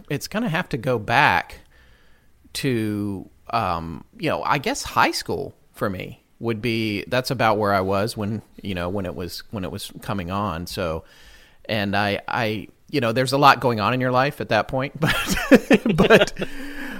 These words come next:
but it probably was the, one of the first things that shaped my mind and my interest in the paranormal. And I think the thing that stood out the most to me about it, more than any particular story, was just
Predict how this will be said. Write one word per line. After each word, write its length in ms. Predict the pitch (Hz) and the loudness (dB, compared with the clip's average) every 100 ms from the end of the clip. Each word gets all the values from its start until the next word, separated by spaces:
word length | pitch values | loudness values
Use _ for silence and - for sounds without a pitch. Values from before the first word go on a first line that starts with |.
| - | 2
but 180 | 135 160 | 8 10
it 140 | 143 - | 8 4
probably 340 | 202 285 196 | 4 6 4
was 200 | 143 131 | 4 4
the, 100 | 143 | 2
one 280 | 120 160 185 | 2 2 2
of 60 | |
the 80 | 143 | 2
first 300 | - 123 117 | 2 0 0
things 220 | 131 117 | -2 -4
that 160 | 110 92 | -4 -4
shaped 520 | - 120 107 - - | -2 0 0 -4 -10
my 580 | 139 120 101 95 87 87 - | -2 0 2 0 -2 -6 -12
mind 460 | 135 113 120 123 101 | -6 0 2 2 0
and 80 | 98 | -2
my 100 | - | -2
interest 460 | 123 123 - - | -2 -2 -4 -4
in 500 | 95 98 92 87 90 - | -4 -4 -4 -6 -8 -10
the 640 | 117 107 101 90 87 92 - - | -6 -4 -4 -6 -8 -10 -14 -10
paranormal. 840 | - 117 92 98 123 107 - 85 - | -2 0 0 0 0 -2 -4 -8 -6
And 140 | 110 | -2
I 80 | 135 | 0
think 200 | 190 185 | -2 -2
the 80 | 147 | -2
thing 180 | 156 131 | 0 -2
that 140 | 110 | -2
stood 220 | - 147 | 0 2
out 180 | 123 120 | 2 2
the 80 | 107 | 0
most 360 | 107 135 160 | 2 2 0
to 80 | 135 | -2
me 100 | 120 | -2
about 300 | 101 104 110 | 0 2 2
it, 140 | 92 127 | 2 0
more 200 | 143 202 | 0 0
than 200 | 147 - | -2 -4
any 360 | 147 190 170 | -4 -2 -2
particular 480 | 131 113 - 113 110 | -4 -6 -6 -4 -4
story, 460 | - 123 147 120 95 | -4 -4 -2 -2 -2
was 200 | 95 - | -4 -6
just 300 | - 104 | -6 -6